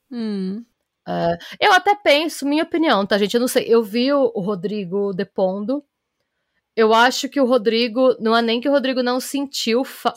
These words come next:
Speaker 2: não chorou pelo filho. Eu acho que o Rodrigo, ele, ele não tem, o Rodrigo, é, parou de trabalhar, acho que na quarta ou na quinta série, ele parou de trabalhar muito cedo.
Speaker 1: De estudar.
Speaker 2: Par-, desculpa, parou de estudar muito cedo.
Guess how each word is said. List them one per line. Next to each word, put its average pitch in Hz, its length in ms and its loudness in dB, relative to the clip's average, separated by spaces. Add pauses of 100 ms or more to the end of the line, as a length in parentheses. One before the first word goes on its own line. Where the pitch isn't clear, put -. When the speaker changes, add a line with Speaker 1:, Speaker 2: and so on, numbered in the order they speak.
Speaker 2:
não 214 640 -4
chorou 233 400 0
pelo 240 220 0
filho. 175 560 -4 (920)
Eu 208 140 2
acho 254 300 2
que 254 80 -2
o 247 40 2
Rodrigo, 233 600 0
ele, 214 360 0
ele 214 220 2
não 240 180 0
tem, 247 180 0
o 214 60 2
Rodrigo, 208 580 -2 (160)
é, 185 360 -4 (100)
parou 196 300 0
de - 120 -6
trabalhar, 190 380 0
acho 196 140 -4
que 208 40 -12
na 190 120 -10
quarta 196 380 -2
ou 220 40 -6
na 208 80 -6
quinta 185 240 -8
série, 170 360 -4
ele 175 80 -8
parou 185 220 -4
de 180 100 -12
trabalhar 175 280 -6
muito 190 200 -10
cedo. 175 360 -2
Speaker 1:
De 196 80 0
estudar. 190 320 -2
Speaker 2:
Par-, 185 80 -2
desculpa, 185 320 -8
parou 190 180 -2
de 180 80 -10
estudar 196 460 0
muito 202 220 -6
cedo. 190 520 -4